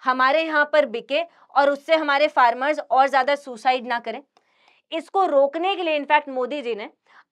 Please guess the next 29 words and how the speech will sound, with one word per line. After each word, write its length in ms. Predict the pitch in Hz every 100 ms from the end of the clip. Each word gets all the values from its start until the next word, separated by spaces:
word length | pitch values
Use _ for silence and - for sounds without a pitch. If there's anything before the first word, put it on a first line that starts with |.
| -
आरसीईपी, 1040 | 254 302 330 330 339 285 240 233 - 233
रीजनल 520 | 254 285 262 320 349
कॉम्प्रिहेंसिव 840 | 349 285 262 269 294 294 277 311 269
इकोनॉमिक 580 | - - 262 254 262 294 _
पार्टनरशिप 560 | 226 202 254 262 - -
को 120 | 240
साइन 340 | 302 269 240 247
करने 280 | 240 226 226
से 140 | 233
ही 120 | 240
मना 240 | 254 196 180
कर 140 | 170
दिया 200 | 175 151
था, 160 | 147 175 _ _ _ _ _ _ _
ताकि 480 | 254 269 269 370 381 -
यहाँ 380 | 214 254 330
से 120 | 370 381
सस्ता 340 | 294 285 302
मिल्क 240 | 294 285
आकर 300 | 233 196 277 311 _ -
हमारे 380 | 254 262 294
फार्मर्स 460 | 370 339 247 269 294
को 100 | -
और 200 | 262 262
ज्यादा 420 | 240 196 214 370 - _
इम्पैक्ट 560 | 285 294 - 302 311 -
ना 140 | 220
करे। 240 | 175 156 _ _ _ _ _ _ _ -
तो 240 | 339 359